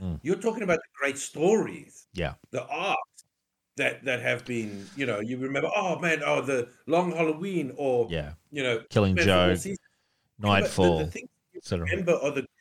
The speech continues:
Speaker 2: great stories.
Speaker 1: Yeah, I agree. I totally agree. I totally agree. Like, Batman's backbreaking, it, it, it, it is a similar, like, it's to grab, like, Denny O'Neil wanted to grab, you know, readers by the throat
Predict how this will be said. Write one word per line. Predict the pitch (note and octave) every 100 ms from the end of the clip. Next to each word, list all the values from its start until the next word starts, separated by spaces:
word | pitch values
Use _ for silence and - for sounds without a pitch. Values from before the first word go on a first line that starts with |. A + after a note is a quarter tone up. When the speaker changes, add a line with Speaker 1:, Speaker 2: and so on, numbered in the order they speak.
| -
Speaker 2:
great | D3+ D3+ - _ _ _
stories. | - - - - C#3+ F3 E3 A#2+ F2 - -
Speaker 1:
Yeah, | B3 B3+ A#2 C#3+
I |
agree. | D#3+ G3 B3+ -
I | C#3 F3+
totally | - G#3+ F#3+
agree. | D3 A3+ - G2+
I |
totally | A2 E3+ E3+
agree. | F#3 - - - - -
Like, | F3 D#3 - - -
Batman's | C3+ F3 D#3 A3 A3 G3+ B2 F#2+ - -
backbreaking, | A2+ B2 - F2+ D2 - B1+ D2+ B2+ _ _ _ _ _
it, | A2+ A2 - -
it, | A#2+ A2+ _ _ _
it, | - - -
it | B2+ A2+
is | B2 A#2+
a | B2 G#2+
similar, | - F3 F3+ F#3 D3 A2 -
like, | A2+ G#2+ F#2 -
it's | A2+ -
to | F#2+
grab, | G2 A#2+ D3 C#3+ A#2+ G2+
like, | F#2 G2+
Denny | C3 D3+ C#3+
O'Neil | B2 A#2 A#2+
wanted | G#2 G2 F2+
to | F2
grab, | G#2 A2+ A#2 A2 A2 - _ _
you | A2
know, | G2+
readers | F#2 G2+ G#2+ G#2
by | - - G#2
the | F#2+
throat | F2 - F2 B1